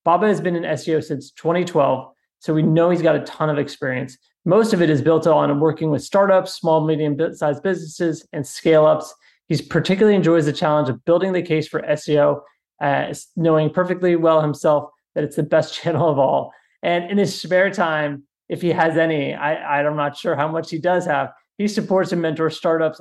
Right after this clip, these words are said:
on S E O. He evangelizes that in a limited budget is no excuse. This is where S E O can strive for the best. Creative ideas, unique perspectives, and immense opportunities for growth. He truly believes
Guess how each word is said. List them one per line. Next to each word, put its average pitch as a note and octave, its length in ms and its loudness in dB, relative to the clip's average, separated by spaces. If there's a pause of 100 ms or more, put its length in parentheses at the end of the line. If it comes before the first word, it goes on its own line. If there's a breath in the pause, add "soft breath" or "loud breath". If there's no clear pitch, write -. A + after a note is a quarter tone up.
on E3 180 -4
S D#3+ 240 -8
E C#3+ 80 -4
O. C3 160 -4 (300)
He E3+ 80 -4
evangelizes E3+ 880 0
that D3+ 300 -2 (280)
in D3+ 80 -6
a C#3+ 120 0
limited F#3 460 0
budget D#3 440 -2 (140)
is D3 240 -4
no G#3 320 4
excuse. - 680 -4 (300)
This F3+ 140 -2
is E3+ 80 -4
where F3 160 4
S D#3 240 2
E E3+ 40 4
O D#3+ 120 4
can D3+ 160 0
strive D3+ 500 0
for D3+ 180 2
the C#3+ 120 -2
best. C3 380 -8
Creative F3 280 2
ideas, E3+ 500 2
unique D#3+ 300 -6
perspectives, E3 480 -2
and D3+ 140 0
immense E3 500 -2
opportunities D#3 560 -4
for D3+ 160 -2
growth. C#3 400 -2 (300 soft breath)
He G3+ 180 0
truly A3 460 4
believes F3+ 560 2